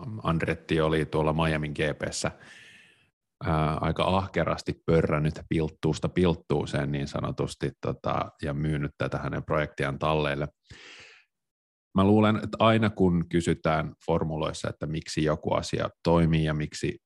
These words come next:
joku ei toimi ja miksi joku sopii ja miksi joku ei sovi, niin aina se jäljet johtaa sylttytehtaalle ja sieltä sylttytehtaasta tulee dollareita. Ja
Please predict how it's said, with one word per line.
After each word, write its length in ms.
joku 240
ei 140
toimi 300
ja 80
miksi 300
joku 200
sopii 360
ja 120
miksi 340
joku 260
ei 160
sovi, 300
niin 140
aina 280
se 260
jäljet 340
johtaa 320
sylttytehtaalle 880
ja 60
sieltä 280
sylttytehtaasta 920
tulee 280
dollareita. 640
Ja 240